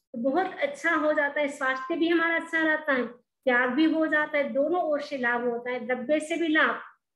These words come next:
और भाव से भी लाभ हो जाता है। तो खाना खाने के बाद त्याग करने की आदत डाल सकते हैं, डिनर के बाद, सनसेट के बाद, अगर रात में आप नहीं खाना खाते हैं तो sunrise तक आप त्याग कर सकते हैं, सोते समय त्याग कर लें।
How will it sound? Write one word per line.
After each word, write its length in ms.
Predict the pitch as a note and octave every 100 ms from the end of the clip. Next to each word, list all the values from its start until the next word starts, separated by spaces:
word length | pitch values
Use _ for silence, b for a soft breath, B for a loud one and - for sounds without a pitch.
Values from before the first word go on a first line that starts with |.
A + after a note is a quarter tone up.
| C#4+
और 80 | C4+
भाव 360 | A3 A#3 A#3
से 160 | A#3 C4
भी 200 | A#3 C#4
लाभ 320 | A#3+ A#3 A3
हो 100 | A#3+
जाता 340 | A3+ A3 G#3+ A#3
है। 100 | D#4
तो 380 | - _ - B3+
खाना 360 | B3 C4 C#4+
खाने 300 | C#4 C4+ C4+
के 120 | C4+
बाद 260 | B3+ B3+ B3+
त्याग 320 | B3+ A#3 A#3 -
करने 200 | B3 C4
की 100 | B3+
आदत 240 | A#3 A#3+
डाल 240 | A#3 A#3 A#3
सकते 380 | A#3+ - B3
हैं, 200 | A#3+ A#3+ B3 - _ -
डिनर 300 | C4+ C#4+ C#4+
के 160 | C#4+ C4
बाद, 420 | A3+ A#3 A#3+ A3+ - _ _
सनसेट 500 | - C#4 C#4 C#4+ C#4+
के 100 | C#4+
बाद, 280 | A#3+ C4 B3+
अगर 180 | B3 B3+
रात 260 | A#3 A#3+ C4+
में 80 | C#4+
आप 140 | C4+
नहीं 240 | C4 D4+ -
खाना 280 | C4 C4+
खाते 380 | C4 B3+ A#3+ B3
हैं 220 | A#3+ A#3+ A#3+ - _ _
तो 80 | C4
sunrise 840 | C4 - - - D4+ D4+ C#4+ D4 C#4+
तक 140 | C#4+
आप 180 | C#4 C4+ C4+
त्याग 240 | B3+ B3+
कर 120 | B3
सकते 320 | - A#3 -
हैं, 120 | B3 B3+
सोते 340 | C4+ C#4 C#4+
समय 240 | C#4+ C4+ C4+
त्याग 280 | C4+ B3 A#3
कर 80 | A#3+
लें। 240 | A#3 A#3